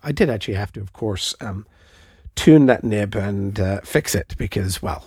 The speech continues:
it, going into one's palm doesn't do a lot of healthy things for a, a gold nib. But yes, I have this, uh, little scab on my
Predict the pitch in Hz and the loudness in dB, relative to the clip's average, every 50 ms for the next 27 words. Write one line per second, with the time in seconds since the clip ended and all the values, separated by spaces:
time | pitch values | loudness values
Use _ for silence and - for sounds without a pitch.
0 | - - - - - - - 151 139 147 135 135 135 131 135 107 - 131 117 120 | -14 -14 -14 -14 -14 -14 -8 0 4 6 6 6 6 4 4 4 4 4 4 4
1 | 117 120 120 117 113 - - - - 123 113 110 110 113 107 110 104 98 117 101 | 4 2 2 0 -2 -4 -4 -4 -2 -2 0 0 0 0 0 0 0 -2 -2 -4
2 | 98 113 101 101 101 98 98 95 98 101 - 110 104 95 - 104 95 - 110 104 | -4 -4 -2 -2 -2 -2 -4 -4 -6 -6 -6 -6 -8 -8 -8 -10 -10 -10 -10 -10
3 | 104 104 - - 120 120 110 113 117 104 - - - - - - - 113 107 - | -10 -10 -10 -8 -8 -6 -6 -6 -8 -10 -12 -16 -20 -16 -6 2 2 2 6 8
4 | 120 113 113 107 - 113 120 120 110 101 - - - - - - - - - - | 8 8 8 6 4 4 4 4 2 2 -2 -6 -12 -16 -20 -20 -20 -20 -12 -2
5 | - - 143 123 - 151 147 127 - - - - 131 127 127 123 120 120 107 98 | 4 6 6 8 8 6 6 6 4 2 4 4 6 6 6 6 6 4 4 4
6 | 123 120 120 127 117 110 - - - - 110 104 98 104 104 - - 113 117 131 | 2 2 2 2 2 2 2 -2 0 0 2 2 2 0 -2 -2 0 0 2 2
7 | 127 117 104 - - - - - - 123 110 113 117 117 110 101 - - 117 113 | 2 0 -2 -4 -6 -6 -4 0 0 2 2 2 0 0 -2 -4 -4 -2 0 0
8 | 113 113 107 104 107 107 113 | 2 2 2 2 2 2 0